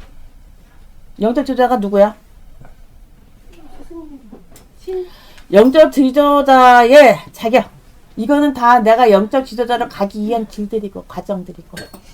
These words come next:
음. 영적 지도자라는 것은 니네 신들하고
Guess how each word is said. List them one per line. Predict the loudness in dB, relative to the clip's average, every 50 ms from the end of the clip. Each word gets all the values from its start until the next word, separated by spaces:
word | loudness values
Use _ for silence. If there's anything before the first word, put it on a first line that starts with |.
| _ _ _ -20 -20 -20 -20 -20 -20 -20 -20 -20 -20 -20 -16 -14
음. | -14 -14 -14 -14 -18 -20 -20 -20 -20 _ -20 -20 _ _ -20 -20 -20 -20 -20 -20 -20 -20 -20 -20 -20 -20 -20 -20 -20 -20 -20 -20 -20 -20 -20 -20 -20 -20 -20 -20 -20 -20 -20 -20 -14 -10
영적 | -8 -8 -8 -6 -4 -4 -4 -4
지도자라는 | -6 -8 -8 -8 -6 -6 -6 -6 -6 -8 -8 -10 -12
것은 | -12 -16 -18 -16 -16 -16 -14 -12 -12 -10 -12 -12 -14 -16 -20 -20 _
니네 | -16 -14 -12 -12 -10 -8 -8 -8 -8 -8 -10 -12
신들하고 | -14 -16 -16 -16 -16 -12 -10 -12 -12 -10 -12 -14 -14 _ -16 -14 -14 -14 -14 -16